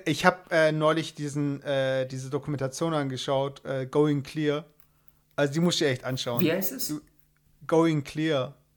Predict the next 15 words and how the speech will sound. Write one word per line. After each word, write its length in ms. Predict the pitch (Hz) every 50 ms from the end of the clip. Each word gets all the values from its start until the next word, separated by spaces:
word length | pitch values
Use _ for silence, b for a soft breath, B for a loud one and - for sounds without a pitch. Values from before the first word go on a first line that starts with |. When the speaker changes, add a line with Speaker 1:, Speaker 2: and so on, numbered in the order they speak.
| _
Speaker 1:
über 160 | - 151 139 147
Scientology. 720 | - - 147 135 - 147 147 143 135 131 127 123 123 123 - - 123 117
Speaker 2:
God 360 | 110 139 135 147 170 170 - - -
in 200 | 147 143 139 -
Clear. 440 | - - 147 147 151 135 - - - _ _ _ _ _ _ _ _ - 139 - _
Speaker 1:
Going 560 | - 170 180 196 208 214 220 220 220 208 190 - -
Clear. 440 | - - 170 175 180 170 143 127 117
Speaker 2:
Ah, 140 | 131 139 135
Going 400 | 135 131 131 135 139 139 135 135
Clear, 460 | - - - 135 139 135 120 107 - - -
okay. 300 | 117 - - 120 110 110 - _ _ _ _ _ _
Speaker 1:
Ja. 300 | 131 135 131 123 123 - _ _ _ b b b b b b b b b b b -
Ich 100 | 139 160
mu-, 80 | 214 - - - _
ja, 140 | 165 165